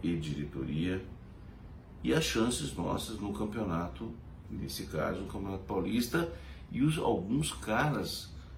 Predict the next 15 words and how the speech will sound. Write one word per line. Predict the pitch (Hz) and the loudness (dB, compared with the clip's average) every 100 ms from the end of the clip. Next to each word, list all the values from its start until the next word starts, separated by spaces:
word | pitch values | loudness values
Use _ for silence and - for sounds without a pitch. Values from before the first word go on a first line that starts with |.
| - | -12
que | - | -6
são | - - 113 131 139 135 - - - - - | -2 2 6 6 6 2 -6 -12 -14 -14 -4
importantes | - 123 127 120 120 131 151 160 - | 0 0 4 2 4 8 8 8 4
personagens | - 135 120 110 95 92 104 120 127 127 | 4 2 2 0 2 4 4 4 4 2
nessa | 123 127 156 | 0 0 -2
história | - 104 107 123 | -2 2 4 4
até | 123 147 | 2 0
agora. | - 107 95 - | 2 0 -2 -4
Alguns | 90 98 95 | -4 -4 -4
times, | - 123 139 90 78 | -2 2 4 4 2
inclusive | 76 73 80 87 113 139 147 - - - | 0 -2 -2 0 2 2 2 -2 -12 -12
a | - - | -6 -2
nossa | 80 85 - 113 87 73 - - - | 0 0 2 2 0 -4 -10 -12 -6
rival | - 160 76 90 107 | 2 2 6 6 6
Pinheirinha, | 76 82 87 87 92 | 4 4 4 4 4